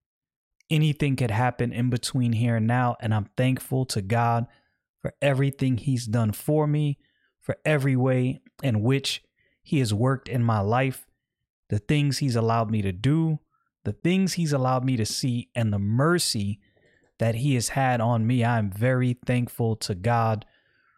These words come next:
for all of those things. So I'm, I'm, I'm looking forward to whatever God has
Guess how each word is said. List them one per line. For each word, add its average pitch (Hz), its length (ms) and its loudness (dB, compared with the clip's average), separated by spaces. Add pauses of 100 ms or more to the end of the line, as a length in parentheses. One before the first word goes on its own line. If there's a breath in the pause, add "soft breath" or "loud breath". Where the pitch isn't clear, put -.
(160 soft breath)
for - 180 -4
all 147 360 2
of 113 60 2
those 104 280 0
things. 95 360 -2
So 101 420 0 (580 soft breath)
I'm, 107 160 -6
I'm, 104 300 -4
I'm 113 260 0
looking 143 320 2
forward 156 440 0
to 135 160 -2
whatever 135 420 0
God 127 340 -2
has 117 540 -2